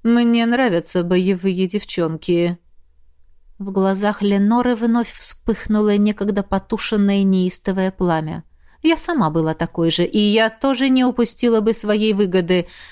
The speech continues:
Но послушай, малышка, моя семья — только моя. Мы достаточно горя натерпелись и точно не намерены связываться со стервой, во всем ищущей свою выгоду.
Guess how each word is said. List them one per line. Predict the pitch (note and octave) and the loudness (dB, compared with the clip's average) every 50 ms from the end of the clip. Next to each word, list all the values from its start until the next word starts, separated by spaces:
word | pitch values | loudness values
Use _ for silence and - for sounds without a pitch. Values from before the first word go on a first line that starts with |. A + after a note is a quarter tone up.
| - - - | -20 -12 -4
Но | - G3+ G3+ G3+ | 0 2 2 2
послушай, | F#3+ - G#3 - - A3 A#3+ A3+ - - E3+ E3 | 0 -2 -4 -4 -2 -2 -4 -4 -4 -4 -4 -2
малышка, | E3 E3+ F3+ G3 - - - - - - - - - - - - - - | -2 -2 -2 -4 -6 -8 -10 -12 -14 -14 -16 -18 -20 -20 -20 -16 -6 0
моя | G#3 G3+ G#3 G#3+ G#3+ G#3 G#3 G#3+ A#3 A3+ | 2 2 4 4 2 2 2 2 0 0
семья — | - - - A3+ G#3+ G#3 G#3+ G#3 B3 B3+ A3+ E3+ E3 - _ - _ _ _ - - - - | 0 -2 0 2 2 2 2 2 2 2 2 0 -2 -6 _ -20 _ _ _ -20 -20 -8 -2
только | - D#4+ D#4 D#4 D#4 D#4 D4 C#4+ D4+ - - B3 A#3+ | 2 4 4 6 6 6 4 2 0 0 0 0 2
моя. | A#3 A3+ A3+ A3+ A3+ G3 F3+ F3 E3 D#3+ - - - - _ - - - - - - - | 2 2 2 2 2 2 2 2 0 0 -2 -4 -8 -14 _ -20 -20 -20 -20 -8 -2 2
Мы | G#3 G#3+ G#3 | 2 2 4
достаточно | G#3 G#3+ G3+ - C#4 A#3+ A#3+ - - G#3 G#3 | 2 0 0 0 -4 -2 -2 0 2 2 2
горя | G3 G3 G3 F#3 F#3+ | 2 2 2 2 4
натерпелись | F#3+ F#3 - G3+ F#3+ F#3+ - G#3 G3 G3+ G3+ - A3+ | 2 2 2 0 -2 0 0 0 2 2 2 2 0
и | A3 | 0
точно | A3 - B3+ B3+ B3+ - C4 C4+ | 0 0 -2 0 0 0 2 2
не | C4 B3+ | 2 2
намерены | A#3 A3+ G#3+ G#3+ G#3 G3+ G3 G3+ G3+ | 2 2 4 4 4 4 4 2 2
связываться | G3 - G3 G3+ G3 F#3 F#3+ F#3+ G3 F#3+ - G#3 | 0 0 0 0 0 2 0 0 0 0 0 0
со | F#3+ - G#3+ G3 | 0 0 0 0
стервой, | - - - - - - D4 C#4 A3 F#3 F3 F3+ F#3 F3 - - - - - - - - | 0 -2 -4 -2 -2 0 2 2 2 2 2 2 0 0 -2 -6 -14 -20 -20 -20 -12 -6
во | - A3+ A3+ A3+ A3 | -2 0 2 0 0
всем | A3+ - - - - B3+ B3 B3 B3 | 0 -2 -2 -2 0 2 2 2 0
ищущей | - - A#3 G#3+ F#3 - - A#3 A3+ G#3 - - A#3+ A#3 | 0 0 0 0 0 0 0 0 0 0 0 0 0 0
свою | A3 - - G#3+ G#3+ G#3+ G#3 G#3 G#3+ A3 | 0 0 -2 0 0 0 2 2 2 0
выгоду. | G3 F#3 G3 F3 - F3 E3+ D#3 D#3+ E3 D#3+ D#3+ D#3 - | 2 2 0 0 0 0 -2 0 0 -2 -2 -2 -4 -8